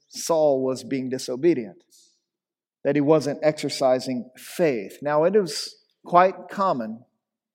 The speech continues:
for you and I to read Saul's story in this moment and to want to sympathize with him. I mean, we can look at his circumstance and, and say, you know, Saul was in a desperate situation.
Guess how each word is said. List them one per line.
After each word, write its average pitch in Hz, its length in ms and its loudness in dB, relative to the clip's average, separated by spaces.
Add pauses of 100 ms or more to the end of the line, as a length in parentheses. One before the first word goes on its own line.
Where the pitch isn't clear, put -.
(240)
for - 140 -8
you 165 120 2
and 185 100 2
I 165 120 4
to 147 80 2
read 147 260 2
Saul's 160 340 2
story 156 260 0
in 147 80 -4
this 135 160 -6
moment 143 320 -2
and 131 80 -2
to 131 60 -2
want 135 180 0
to 127 60 -10
sympathize 120 560 0
with 110 160 -8
him. 107 240 -12 (1600)
I - 60 -12
mean, 147 160 0
we 175 100 10
can 175 160 2
look 170 180 4
at 170 60 2
his 143 120 -2
circumstance 135 680 0
and, 127 280 -6
and 135 320 -8 (140)
say, 160 440 4
you 147 80 0
know, 156 100 0
Saul 220 360 2
was 175 120 4
in 175 100 2
a 160 40 2
desperate 170 460 4
situation. 147 760 -4